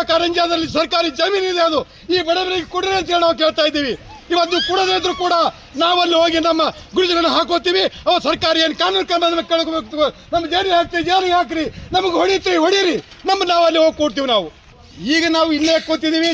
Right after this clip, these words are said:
ಜಿಲ್ಲಾಧಿಕಾರಿಗಳಿಗೆ ನಾಲ್ಕು ಸಲ ಮನವಿ ಪತ್ರ ಕೊಟ್ಟಿದ್ದೀವಿ, ಎ ಡಿ ಸಿ ಅವರಿಗೂ ಮನವಿ ಪತ್ರ ಕೊಟ್ಟಿದ್ದೀವಿ, ಅಲ್ಲಿ ಶ್ರೀಮಂತರು ಕೂಡ ಅವ್ರಿಗೆ ಎಫ್ ಅಂತ ಮನವಿ ಪತ್ರ ಕೊಟ್ಟಿದ್ದಾರೆ, ತಹಸೀಲ್ದಾರ್ ಕೊಟ್ಟಿದ್ದಾರೆ. ಅದಕ್ಕೆಲ್ಲ ಕೊತ್ಕೊಂಡು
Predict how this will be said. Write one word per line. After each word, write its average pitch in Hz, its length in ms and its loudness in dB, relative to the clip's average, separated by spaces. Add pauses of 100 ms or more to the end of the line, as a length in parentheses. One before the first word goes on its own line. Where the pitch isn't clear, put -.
ಜಿಲ್ಲಾಧಿಕಾರಿಗಳಿಗೆ 311 720 0
ನಾಲ್ಕು 285 300 0
ಸಲ 320 220 2
ಮನವಿ 311 160 2
ಪತ್ರ 311 240 -4
ಕೊಟ್ಟಿದ್ದೀವಿ, 302 400 0 (480)
ಎ 277 100 4
ಡಿ 330 160 2
ಸಿ 339 80 0
ಅವರಿಗೂ 330 220 2
ಮನವಿ 320 200 2
ಪತ್ರ 302 240 0
ಕೊಟ್ಟಿದ್ದೀವಿ, 311 380 0 (340)
ಅಲ್ಲಿ 302 180 0
ಶ್ರೀಮಂತರು 330 460 2
ಕೂಡ 330 220 0
ಅವ್ರಿಗೆ 311 240 2
ಎಫ್ 294 100 -2 (100)
ಅಂತ 339 140 -2 (220)
ಮನವಿ 330 320 2
ಪತ್ರ 330 240 0
ಕೊಟ್ಟಿದ್ದಾರೆ, 330 380 2 (360)
ತಹಸೀಲ್ದಾರ್ 349 520 0
ಕೊಟ್ಟಿದ್ದಾರೆ. 311 380 2 (320)
ಅದಕ್ಕೆಲ್ಲ 302 420 0 (180)
ಕೊತ್ಕೊಂಡು 339 440 -2